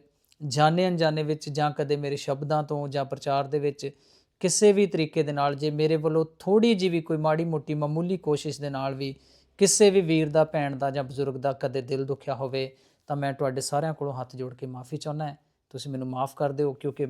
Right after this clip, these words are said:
ਇਨਸਾਨ ਹੈ, ਗਲਤੀਆਂ ਦਾ ਪੁਤਲਾ ਹੈ। ਹੋ ਸਕਦਾ ਕਦੇ ਕਿਸੇ ਗੱਲ ਦੇ ਨਾਲ ਜਾਂ ਕਦੇ ਕਿਸੇ ਵਿਚਾਰ ਦੇ ਨਾਲ ਤੁਸੀਂ ਸਹਿਮਤ ਨਹੀਂ ਹੋਵੋ ਔਰ ਤੁਹਾਡੇ ਦਿਲ ਨੂੰ ਠੇਸ ਪਹੁੰਚੀ ਹੋਵੇ ਤਾਂ ਮੈਂ ਫਿਰ ਵੀ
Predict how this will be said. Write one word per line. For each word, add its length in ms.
ਇਨਸਾਨ 500
ਹੈ, 80
ਗਲਤੀਆਂ 420
ਦਾ 80
ਪੁਤਲਾ 320
ਹੈ। 140
ਹੋ 120
ਸਕਦਾ 400
ਕਦੇ 300
ਕਿਸੇ 300
ਗੱਲ 240
ਦੇ 100
ਨਾਲ 280
ਜਾਂ 120
ਕਦੇ 240
ਕਿਸੇ 260
ਵਿਚਾਰ 400
ਦੇ 100
ਨਾਲ 160
ਤੁਸੀਂ 260
ਸਹਿਮਤ 360
ਨਹੀਂ 240
ਹੋਵੋ 300
ਔਰ 80
ਤੁਹਾਡੇ 280
ਦਿਲ 180
ਨੂੰ 160
ਠੇਸ 280
ਪਹੁੰਚੀ 320
ਹੋਵੇ 340
ਤਾਂ 80
ਮੈਂ 120
ਫਿਰ 200
ਵੀ 160